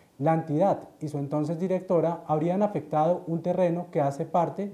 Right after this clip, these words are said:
de la zona de manejo y preservación ambiental del río Tonjuelito. Asimismo, quedó acreditado que incumplieron un proceso sancionatorio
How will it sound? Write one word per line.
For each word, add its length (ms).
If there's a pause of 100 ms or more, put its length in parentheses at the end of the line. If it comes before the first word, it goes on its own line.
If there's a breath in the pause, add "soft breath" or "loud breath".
de 80
la 120
zona 280
de 60
manejo 560
y 60
preservación 540
ambiental 500 (760 soft breath)
del 240
río 240
Tonjuelito. 560 (1160)
Asimismo, 680
quedó 120
acreditado 720 (240 loud breath)
que 140
incumplieron 680
un 140
proceso 340
sancionatorio 1000